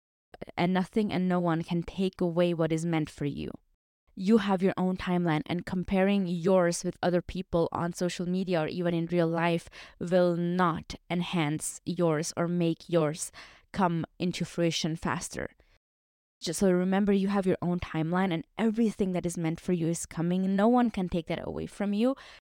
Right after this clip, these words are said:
And you can still ask and pray and connect with yourself and your body and your heart in meditations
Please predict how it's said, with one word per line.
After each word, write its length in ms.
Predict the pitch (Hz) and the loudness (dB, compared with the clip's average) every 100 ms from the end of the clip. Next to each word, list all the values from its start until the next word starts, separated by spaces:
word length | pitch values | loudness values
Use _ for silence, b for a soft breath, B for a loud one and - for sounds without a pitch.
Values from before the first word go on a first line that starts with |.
| _ _ _ _ _ _ _ - | _ _ _ _ _ _ _ -2
And 140 | 202 | 0
you 60 | 202 | 2
can 160 | 214 | 0
still 440 | 202 - 226 190 - b b - | 0 4 6 6 2 b b -2
ask 400 | 185 185 - - | 0 0 0 -4
and 200 | 180 175 | -4 -4
pray 420 | - 180 170 160 | 0 4 4 2
and 160 | 170 175 | -2 -2
connect 380 | 185 180 170 180 | -2 -2 -2 0
with 100 | 180 | 0
yourself 400 | 175 - 165 175 | 0 2 0 0
and 120 | 170 | 0
your 100 | 165 | 0
body 340 | 170 170 170 | 2 2 2
and 80 | 165 | 0
your 120 | 160 | 0
heart 280 | 170 185 175 | 0 0 0
in 120 | - | -2
meditations 760 | 165 156 - 202 - 180 175 | -2 -4 -2 -2 0 0 -2